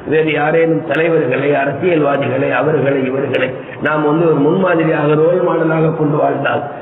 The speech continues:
நம்முடைய ரசூலை குறித்து நமக்கே சரியான தெளிவு இல்லை என்று பொருள். அல்லாஹ் ரப்புல் ஆலமீன் அமானிதங்களை பேணி பாதுகாக்கிற நன்மக்களில் அல்லாஹ் நம்மை ஆக்கிரமிக் கொள்வானாக.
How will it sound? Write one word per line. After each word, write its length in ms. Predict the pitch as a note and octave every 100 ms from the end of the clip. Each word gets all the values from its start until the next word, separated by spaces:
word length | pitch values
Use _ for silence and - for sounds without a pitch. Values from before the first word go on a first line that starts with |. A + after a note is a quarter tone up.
| - - -
நம்முடைய 560 | A#2+ C#3+ E3+ D#3+ D#3
ரசூலை 680 | C#3+ C#3 C#3+ F#3+ F3 D3 B2+
குறித்து 360 | D3+ D3+ - F3
நமக்கே 520 | C3+ D3+ - D#3+ D#3+
சரியான 400 | C3 C#3+ C3+ C#3
தெளிவு 400 | B2+ C#3+ C#3+ D3
இல்லை 180 | C#3 C3+
என்று 220 | A#2+ A#2+ -
பொருள். 220 | - G#2 - - -
அல்லாஹ் 280 | B2 C3+
ரப்புல் 400 | A#2+ A#2+ A2+ A#2
ஆலமீன் 400 | G2 G#2+ A2+ G#2+ - - - - -
அமானிதங்களை 800 | A2+ C3 C#3 C#3+ B2 A#2 A2+ G#2 - - - -
பேணி 280 | D3 D#3+ D3+
பாதுகாக்கிற 800 | - - - B2+ B2 A#2 A#2 -
நன்மக்களில் 520 | D3 D3+ C#3+ B2 B2+
அல்லாஹ் 360 | B2 A#2+ B2 A2+
நம்மை 280 | A2+ A2+ A2+
ஆக்கிரமிக் 480 | G#2+ C#3 - - -
கொள்வானாக. 560 | G#2+ G2+ A2+ A#2+ G#2